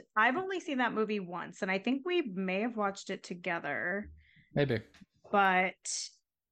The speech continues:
Speaker 2: Gay icon, The Babadook.
Speaker 1: Yes, of course. But, uh, like, I never would have thought of that film as elevated horror just based off of, I didn't
Speaker 2: It's a
Speaker 1: think the acting was great, and it, I ha-,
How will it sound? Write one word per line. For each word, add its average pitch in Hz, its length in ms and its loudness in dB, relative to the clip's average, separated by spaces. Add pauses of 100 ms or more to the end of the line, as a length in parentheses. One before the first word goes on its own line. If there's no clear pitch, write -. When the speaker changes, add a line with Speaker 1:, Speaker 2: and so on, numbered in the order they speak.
Speaker 2:
Gay 151 200 4
icon, 107 720 -2
The 104 80 -4
Babadook. 90 580 -4
Speaker 1:
Yes, 214 580 2
of 185 140 -8
course. - 540 -4
But, 208 220 2
uh, 220 120 4
like, 220 220 4
I 277 160 4
never 254 320 4
would 220 140 2
have 202 140 -2
thought 196 240 2
of 175 160 -8
that 190 360 0
film 175 380 -6
as 175 420 0
elevated 175 520 -4
horror 170 400 -6
just 180 280 -8
based 175 320 -6
off 170 280 -4
of, 170 400 -6 (580)
I 196 80 0
didn't 190 180 2
Speaker 2:
It's - 40 4
a 160 60 6
Speaker 1:
think 170 100 -8
the - 120 -4
acting 214 420 0
was 226 140 -4
great, 247 680 2 (180)
and 180 760 -2 (500)
it, 190 220 -4
I 196 120 0
ha-, 202 160 -2